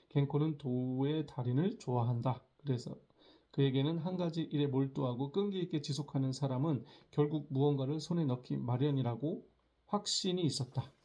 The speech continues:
안타까운 점은 겐코가 끊임없이 도를 추구했지만 정작 자신은 끝내 무언가 도라고 부를 만한 것에 자신의,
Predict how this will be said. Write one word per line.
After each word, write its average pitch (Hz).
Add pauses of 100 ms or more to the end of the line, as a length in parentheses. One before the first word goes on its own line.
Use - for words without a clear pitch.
(460)
안타까운 143
점은 139
겐코가 127
끊임없이 202
도를 147
추구했지만 135
정작 123 (240)
자신은 156 (300)
끝내 156
무언가 131
도라고 151
부를 123
만한 123 (260)
것에 143
자신의, 131